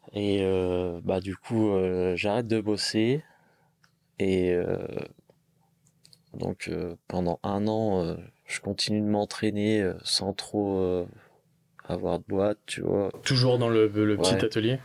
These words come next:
Speaker 1: Du
Speaker 2: Ouais.
Speaker 1: coup, je faisais ça toute la journée, mais, euh, tu vois, c'était, j'avais le chômage, en fait.
Speaker 2: Ok.
Speaker 1: Et, euh, du coup, euh, bah, je,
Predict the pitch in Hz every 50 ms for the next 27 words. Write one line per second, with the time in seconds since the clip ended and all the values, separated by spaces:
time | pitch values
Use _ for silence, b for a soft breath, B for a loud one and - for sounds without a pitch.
0 | - - 110 113 - 113 104 - - 98 - 95 90 - - 90 - - - -
1 | - 107 107 98 104 101 107 107 107 110 113 110 98 90 90 90 87 82 78 78
2 | - - - - - 85 92 101 98 - - - - - - - - - - 98
3 | 98 98 92 95 98 95 - - - 110 110 120 123 123 113 104 95 - - 117
4 | 117 - _ _ - - - _ _ - 113 B 110 107 B B B B B B
5 | _ - - - 98 95 92 92 92 92 92 92 90 90 92 92 - - - 113
6 | 113 110 107 95 92 90 90 90 92 90 90 90 90 85 87 90 87 87 87